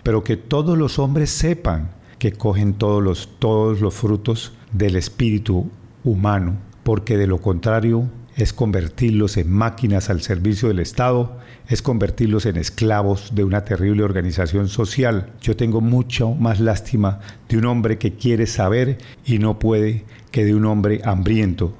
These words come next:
que puede calmar el hambre con un pedazo de pan o con frutas". ¿Dónde están los libros?, les pregunto yo a nuestros gobernantes.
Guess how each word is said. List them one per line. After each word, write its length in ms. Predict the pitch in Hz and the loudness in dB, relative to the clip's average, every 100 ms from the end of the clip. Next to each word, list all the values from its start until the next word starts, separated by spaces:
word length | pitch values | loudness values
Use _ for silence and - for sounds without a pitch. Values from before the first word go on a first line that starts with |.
| - | -4
que 140 | 120 | -2
puede 260 | 90 117 120 | 2 2 2
calmar 400 | - 98 110 123 | 0 2 2 2
el 140 | 123 | 2
hambre 380 | 139 139 131 135 - - - | 2 2 0 -2 -8 -12 -2
con 160 | 107 | 0
un 160 | 107 101 | 2 2
pedazo 420 | 107 101 98 113 | 2 2 2 0
de 80 | 90 | 0
pan 380 | - 92 90 - - | 0 -2 -2 -6 -6
o 140 | 120 | -4
con 200 | 98 80 | -2 -4
frutas". 680 | 73 107 98 101 85 - - - - | -2 -2 -2 -2 -6 -10 -14 -16 -6
¿Dónde 240 | - 107 123 | -2 0 0
están 260 | - 123 | 0 0
los 140 | 131 120 | 2 2
libros?, 800 | 147 147 110 101 85 87 - - - | 2 2 2 2 0 -2 -10 -16 -6
les 120 | 117 | -2
pregunto 440 | - 90 104 104 | 0 0 0 0
yo 360 | 110 110 110 107 | 0 2 2 2
a 20 | |
nuestros 320 | 101 90 107 | 0 0 0
gobernantes. 840 | 95 95 82 90 110 - 87 - | 2 0 0 0 -2 -2 -4 -6